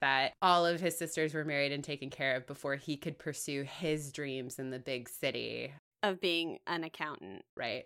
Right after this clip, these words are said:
Speaker 1: Hey, listen, his dreams aren't your dreams. <laughs> They're not my dreams either. <laughs> But he had 'em, and he pursued 'em, and he waited a reasonable amount of time to make sure that none of his sisters would starve.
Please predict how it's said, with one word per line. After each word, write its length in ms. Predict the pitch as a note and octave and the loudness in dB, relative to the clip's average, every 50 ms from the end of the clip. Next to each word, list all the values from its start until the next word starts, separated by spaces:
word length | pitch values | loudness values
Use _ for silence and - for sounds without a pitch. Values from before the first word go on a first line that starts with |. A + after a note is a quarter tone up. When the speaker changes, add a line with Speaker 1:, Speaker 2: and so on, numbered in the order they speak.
| - _ | -10 _
Speaker 1:
Hey, 240 | - C4+ C#4 A3+ G3+ | 0 2 4 4 4
listen, 460 | F#3+ F#3+ F#3 - E3 C3+ B2+ D3 - - | 4 2 2 2 0 0 0 -6 -8 0
his 220 | - G3 F#3 F#3+ | 2 2 2 4
dreams 260 | - A3+ A3+ A3 A3 A3 | 2 2 2 2 2 2
aren't 180 | G3+ F#3+ - | 2 2 2
your 160 | E3+ D#3+ D#3+ | 2 0 0
dreams. 600 | D#3 D3 C3+ C3 - - D#3 - - - - - - - | 2 0 -2 -2 -2 -4 -4 -4 -4 -6 -6 -10 -12 4
<laughs> 60 | - | 8
They're 100 | C4 B3 | 10 12
not 260 | C#4 D4 C#4+ C#4 C#4 | 12 12 12 12 12
my 140 | D4 D#4 C#4+ | 12 12 12
dreams 400 | - - D4 B3+ C4 B3+ A#3 - C4+ | 12 12 12 12 12 12 8 6 8
either. 380 | A#3 A3+ - - A3+ G#3+ - - - | 8 8 8 8 6 6 6 4 6
<laughs> 40 | - B3+ A#3+ - - _ C#4 C4+ - - _ - - | 6 6 6 6 6 _ 6 6 6 -4 _ -18 8
But 140 | - C4 B3+ | 10 10 12
he 120 | C4+ C4+ C#4 | 12 12 12
had 240 | C#4 B3+ C4 C4 | 12 12 12 12
'em, 280 | C4+ C#4 C#4 C#4+ C#4 C4+ - | 12 12 10 8 4 4 4
and 100 | B3 A#3+ | 4 4
he 60 | A#3 | 4
pursued 440 | A#3 - A#3+ B3 A#3+ - G#3 G3 F#3 | 4 4 2 2 2 4 4 6 8
'em, 240 | F#3 F#3 F3+ F3+ E3 - | 8 6 6 4 2 0
and 100 | E3+ F#3 | 2 2
he 80 | F3 | 2
waited 340 | E3+ E3+ E3+ E3+ E3+ F3 E3 | 4 4 4 4 4 4 4
a 80 | E3+ E3 | 4 4
reasonable 420 | D#3 D#3+ D#3 D#3 F3 E3+ D#3 D#3+ D#3+ | 4 2 0 0 0 -2 0 0 0
amount 260 | D#3 D3+ C#3+ C#3+ C#3+ D3 | 0 0 -2 -4 -4 -6
of 40 | - | -4
time 260 | - D3+ C#3+ C#3+ C#3+ | -4 -2 -2 -2 -4
to 80 | C#3+ - | -4 -4
make 140 | - C#3+ C#3 | -6 -6 -4
sure 300 | - - D3 C#3+ C#3+ C#3+ | -2 -2 -2 0 -2 -2
that 280 | C#3 - C#3+ B2+ - - | -2 -2 -2 -2 0 0
none 140 | G3+ G#3 G#3+ | 0 2 2
of 80 | G#3 | 0
his 160 | G#3+ G3+ F#3+ | 0 -4 -4
sisters 360 | - D#3+ D#3 - D3+ D3 C#3 C3+ | -6 -8 -6 -6 -6 -6 -6 -8
would 160 | C3+ C3 - | -10 -10 -10
starve. 440 | - - - - - - - - | -12 -12 -12 -14 -16 -18 -20 -20